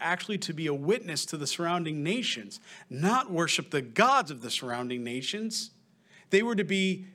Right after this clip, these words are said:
as we define the word, holy, and it means set apart. "And you shall," well, sorry, "and you shall destroy their altars, break their sacred pillars, and burn their wooden images with fire, and you shall cut down the carved images of their gods and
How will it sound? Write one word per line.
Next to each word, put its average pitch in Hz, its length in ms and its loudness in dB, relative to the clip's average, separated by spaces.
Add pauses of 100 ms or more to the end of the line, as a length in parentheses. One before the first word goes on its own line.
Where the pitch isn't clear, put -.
as 160 160 0
we 175 100 2
define 185 480 0
the 175 80 0
word, 160 240 -4
holy, 165 800 -2 (300)
and 151 120 0
it 190 100 -4
means 143 320 0
set 127 280 0
apart. - 720 -10 (2000)
"And 202 140 8
you 233 120 6
shall," 226 460 4 (220)
well, 147 280 4
sorry, 147 280 2
"and 175 140 4
you 220 80 6
shall 220 180 4
destroy 254 540 6
their 190 200 6
altars, - 760 -4 (400)
break 233 340 6
their 165 160 2
sacred 147 480 0
pillars, 165 340 0
and 175 160 2
burn 247 280 4
their 170 160 0
wooden 139 180 0
images 147 420 -2
with 143 120 -6
fire, 151 320 4
and 175 100 2
you 185 60 2
shall 202 180 0
cut 190 240 -2
down 233 260 4
the 233 80 0
carved 139 300 0
images 127 340 -4
of 120 120 -4
their 120 100 -2
gods 120 400 -4
and 175 160 -4